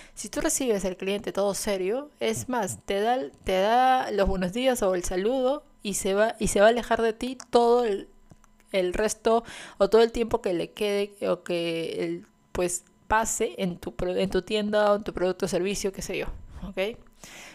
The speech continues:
Es muy importante que tengas eso, eso es buen humor, ¿ok? Entonces, porque va a hacer que el cliente se relaje y conecte contigo rápidamente, pero si tú le das de inicial, de plano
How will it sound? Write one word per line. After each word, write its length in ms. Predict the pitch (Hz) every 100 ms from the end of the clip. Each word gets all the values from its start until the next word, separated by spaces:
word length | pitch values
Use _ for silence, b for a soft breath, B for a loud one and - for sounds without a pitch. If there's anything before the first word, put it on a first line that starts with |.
| B
Es 140 | 226 208
muy 120 | 220
importante 460 | 214 196 196 190 196
que 100 | 180
tengas 520 | 180 180 185 185 - B B B B _ _ -
eso, 680 | 240 - 240 233 226 226 - - _ _ _ -
eso 180 | 233 233
es 40 |
buen 180 | 226 214
humor, 320 | 202 185 180 B B B B B 202
¿ok? 360 | 190 190 202 B B B B B _ _ _ _ - -
Entonces, 560 | 220 254 202 190 - - B B B B -
porque 240 | 214 247
va 60 | 269
a 20 |
hacer 240 | - -
que 80 | 285
el 100 | 240
cliente 640 | 196 185 202 190 185 220
se 160 | - 202
relaje 540 | 185 196 233 226 262
y 40 | 247
conecte 460 | 196 202 220 240
contigo 340 | 202 190 208 202
rápidamente, 640 | 202 208 202 196 190 -
pero 180 | - 180
si 140 | 196
tú 160 | - 262
le 160 | 233
das 300 | 202 185 185 - _ -
de 160 | 196
inicial, 540 | 190 185 190 254 226 175
de 100 | 185
plano 540 | - 247 - 180 -